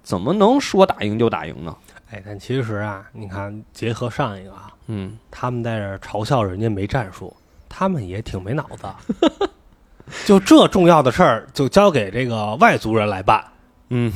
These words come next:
Speaker 2: 也没什么脑子，你就感觉
Speaker 1: 是。
Speaker 2: 把命运掌握在别人手里。
Speaker 1: 是。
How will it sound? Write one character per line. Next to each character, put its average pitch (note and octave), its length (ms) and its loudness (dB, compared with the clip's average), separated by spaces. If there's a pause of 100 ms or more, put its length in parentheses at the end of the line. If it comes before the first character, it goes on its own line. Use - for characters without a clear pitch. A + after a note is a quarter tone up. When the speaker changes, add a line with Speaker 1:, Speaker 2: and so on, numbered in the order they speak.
Speaker 2:
也 C3 180 6
没 F3+ 180 8
什 B3+ 140 6
么 A3 80 6
脑 F#3 260 2
子， A#2 180 0
你 E3+ 120 4
就 - 140 -4
感 D3+ 220 4
觉 C3+ 300 4 (220)
Speaker 1:
是。 F#2 320 -2
Speaker 2:
把 B2 100 4
命 A3+ 180 6
运 F3 160 8
掌 G2+ 220 0
握 B2+ 160 -4
在 D#3+ 100 2
别 A#2 160 4
人 A3 80 6
手 G2+ 200 -4
里。 G2+ 160 -12 (180)
Speaker 1:
是。 F2+ 220 -12